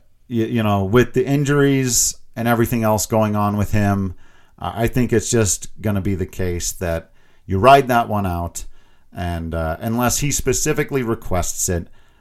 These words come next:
I don't think you do anything there. So those are the guys. Um, Cron, I'm fifty fifty on whether he actually gets moved. I do think if he gets really hot, the Rockies will trade him.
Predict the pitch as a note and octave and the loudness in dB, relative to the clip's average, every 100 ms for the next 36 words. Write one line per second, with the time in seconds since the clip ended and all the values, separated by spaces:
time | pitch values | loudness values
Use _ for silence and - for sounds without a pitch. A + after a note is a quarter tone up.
0 | _ - F#2 A2 G2+ - F#2+ - D#2+ D#2+ | _ -4 0 0 0 -4 -4 -4 -4 -6
1 | D#2 D#2+ E2 - F#2+ F2+ G1+ - - _ | -6 -10 -14 -14 -14 -12 -14 -16 -20 _
2 | _ _ _ _ _ - - G#2 G2 F#2+ | _ _ _ _ _ -6 0 2 2 2
3 | F2 - - - - _ _ _ _ _ | -2 -8 -20 -20 -20 _ _ _ _ _
4 | _ _ _ _ A2+ F3+ G#3 G3 G3 F3 | _ _ _ _ 4 6 6 4 2 4
5 | C3 D3 F#2 - - - - - - - | 4 4 2 -4 -4 -4 -4 -8 -18 -10
6 | A2 G#2 G#2 G#2 A2 _ - - - D#3 | -6 -4 -2 -6 -8 _ -18 -6 2 4
7 | E3+ E3+ D#3 - D3+ E3 - D#3+ - D#3+ | 6 4 2 -2 -2 -4 -2 -2 0 -2
8 | D3+ D3 C#3+ C#3+ C#3 D3 B2+ C3 - D3 | 0 6 6 6 4 0 -2 -4 -4 -2
9 | C#3 B2+ C3 A#2+ - G#2+ A2+ D3 F#3 - | -2 0 0 0 -2 0 2 2 0 -6
10 | - D3+ G#2 D#3+ B3 G#3 A3+ G#3+ - D#3 | 0 0 2 0 0 -4 -6 -4 -4 -6
11 | D3+ D3+ A2+ F#2+ B2 C#3+ C#3 G2 A#2+ B2 | -2 0 0 0 0 2 0 -2 -2 -2
12 | - A#2 G#2+ G#2+ - G#2+ F#2+ - F2 D#2+ | -2 -2 0 -2 -2 -4 -4 -4 -6 -6
13 | F#2 | -12